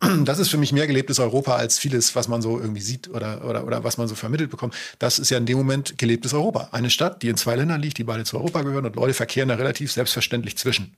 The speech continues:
zwischen diesen Orten. Und ich komme halt an am frühen Abend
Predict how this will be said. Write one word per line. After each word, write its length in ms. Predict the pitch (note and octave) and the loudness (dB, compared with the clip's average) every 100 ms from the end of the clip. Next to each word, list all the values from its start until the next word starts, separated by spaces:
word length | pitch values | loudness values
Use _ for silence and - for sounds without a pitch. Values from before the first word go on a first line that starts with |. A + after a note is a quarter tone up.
| _ | _
zwischen 240 | - - G#2+ | -12 -10 -8
diesen 160 | G#2+ | -8
Orten. 320 | - - - - _ - - - - - - | -6 -6 -6 -20 _ -18 -14 -12 -14 -14 -6
Und 140 | A#2+ | -2
ich 120 | B2 | 0
komme 200 | E3 G3 | 2 2
halt 120 | F3+ | 2
an 180 | D#3+ G3 | 2 2
am 140 | D#3+ C3 | 2 0
frühen 240 | - C#3+ | -2 -2
Abend 420 | D#3+ F3+ B2+ C#3+ | -2 -2 -4 -10